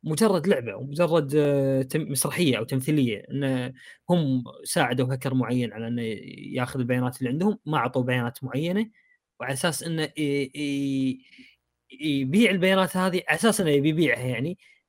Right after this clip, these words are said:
فإن-، اللي كان راح يستحوذ، لأنه هو ترى كان عرضة للاستحواذ،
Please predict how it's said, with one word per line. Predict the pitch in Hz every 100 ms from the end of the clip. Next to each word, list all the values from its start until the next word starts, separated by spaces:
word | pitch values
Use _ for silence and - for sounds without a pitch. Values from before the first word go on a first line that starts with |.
| _
فإن-، | 180 170 156 151
اللي | 139 135 135 147
كان | 180 240 226
راح | 202
يستحوذ، | - 220 180 147
لأنه | 151 180
هو | 156
ترى | 156
كان | 147 156
عرضة | - 147 165 143
للاستحواذ، | 131 - 131 123